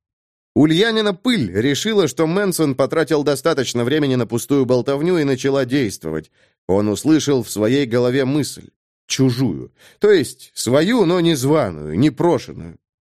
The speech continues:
«Нужно оружие. Найди оружие». «Тревожно! Э, тревожно!» «Почему? Что ты видишь?» «Эрвин!» выкрикнул Шут. Ульянина пыль позволила ему говорить о мятежнике.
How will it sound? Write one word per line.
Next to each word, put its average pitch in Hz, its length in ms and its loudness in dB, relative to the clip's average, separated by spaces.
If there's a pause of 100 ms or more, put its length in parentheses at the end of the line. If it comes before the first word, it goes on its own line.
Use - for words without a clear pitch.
«Нужно 151 480 4
оружие. 95 480 -2 (340)
Найди 156 720 2
оружие». 131 800 0 (680)
«Тревожно! 233 920 2 (400)
Э, - 160 0
тревожно!» 190 1000 0 (880)
«Почему? 139 600 2 (420)
Что - 340 0
ты 139 140 0
видишь?» 135 460 0 (500)
«Эрвин!» 233 880 2 (220)
выкрикнул 120 580 2
Шут. 101 320 -8 (340)
Ульянина 113 560 2
пыль 143 200 2
позволила 113 540 2
ему 101 220 0
говорить 98 380 0
о 101 60 0
мятежнике. 82 680 -6